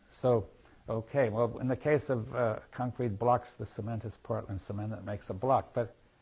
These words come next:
what holds us to-, what holds society together? What holds people together, you see? <laughs> What is the concrete reality of society? You see, where is the block? <laughs> You see, it's something very subtle. It's the exchange, the sharing of meaning, right?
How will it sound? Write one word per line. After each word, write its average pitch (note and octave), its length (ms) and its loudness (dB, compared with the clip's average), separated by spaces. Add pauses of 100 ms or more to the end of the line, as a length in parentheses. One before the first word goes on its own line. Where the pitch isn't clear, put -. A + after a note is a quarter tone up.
(300)
what C3+ 200 0
holds C3+ 340 4
us C#3+ 220 0
to-, D3 100 -6
what C3+ 160 -2
holds C3 240 -2
society C3 560 -4
together? G2+ 380 -6
What G#2 140 -4
holds G#2+ 280 -4
people A#2 340 -8
together, F#2 540 -10 (100)
you A2+ 80 -10
see? - 200 -14
<laughs> - 60 -12 (680)
What C3 100 2
is C#3+ 140 2
the B2 80 -2
concrete C#3+ 560 0
reality A#2 420 2
of A2 140 -4
society? - 680 -8 (540)
You - 840 -20
see, - 140 -6
where A2+ 180 0
is G#2 100 -2
the F#2+ 100 -8
block? A2 400 0 (220)
<laughs> - 100 4 (760)
You A#2+ 80 -8
see, A#2+ 180 -2 (420)
it's A2+ 140 -8
something C#3+ 420 0
very B2+ 220 4
subtle. A#2 520 0 (100)
It's A#2+ 200 -6
the - 240 -10
exchange, A#2+ 640 -4
the A2+ 80 -8
sharing A#2+ 540 4
of G#2+ 100 -4
meaning, A#2 340 0
right? A#2 180 -6